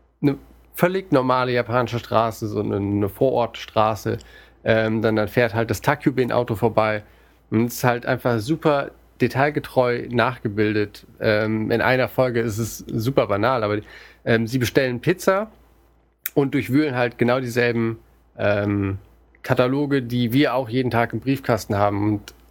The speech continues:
also mich freut es halt schon, weil ich das sehr detailliert finde. Aber ich glaube, das ist halt,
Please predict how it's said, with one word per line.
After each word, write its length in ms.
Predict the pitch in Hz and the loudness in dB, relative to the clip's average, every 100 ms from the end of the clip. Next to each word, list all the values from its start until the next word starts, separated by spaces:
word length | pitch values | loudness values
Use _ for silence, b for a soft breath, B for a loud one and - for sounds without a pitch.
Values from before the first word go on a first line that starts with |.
| _ | _
also 320 | - 123 113 110 | -2 0 0 0
mich 280 | 131 160 - | 2 2 2
freut 240 | 151 156 160 | 0 0 -2
es 100 | 143 | 0
halt 160 | 143 | 0
schon, 180 | - 147 | 0 0
weil 100 | 131 | 0
ich 100 | 113 | -2
das 220 | - 107 | -6 -8
sehr 360 | - 120 117 117 | -8 -8 0 0
detailliert 440 | 117 117 107 113 | 2 0 0 0
finde. 340 | - 165 175 185 B B B B B - | 0 0 0 -2 B B B B B -2
Aber 460 | 135 135 127 127 | 0 0 -2 -4
ich 220 | 120 - - | -4 -10 -4
glaube, 320 | 127 127 131 | 0 2 2
das 180 | 123 - | -4 -8
ist 140 | 120 - | -10 -2
halt, 240 | 117 113 | 0 0